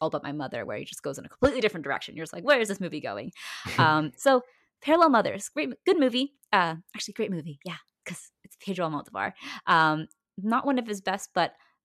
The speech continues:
Speaker 1: uh, fantastic Penelope Cruz performance. Um, mm, Silent Night, is another movie I watched recently. This movie stars Keira Knightley and Matthew Goode,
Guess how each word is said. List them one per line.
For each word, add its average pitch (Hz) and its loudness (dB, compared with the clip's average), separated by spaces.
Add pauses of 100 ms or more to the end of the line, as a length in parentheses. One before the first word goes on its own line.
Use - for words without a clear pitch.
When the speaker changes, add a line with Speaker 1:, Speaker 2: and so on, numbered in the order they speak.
(100)
Speaker 1:
uh, 165 0 (140)
fantastic 214 0 (300)
Penelope 170 -4
Cruz 147 -8
performance. 202 -6 (800)
Um, 190 4 (760)
mm, 226 2
Silent 233 6
Night, - 0 (460)
is 190 -4
another 202 2
movie 185 2
I 175 8
watched 156 -2
recently. 160 -8 (300)
This 202 0
movie 214 2
stars 185 4 (180)
Keira 240 0
Knightley 233 -2
and 185 0
Matthew 190 0
Goode, 180 0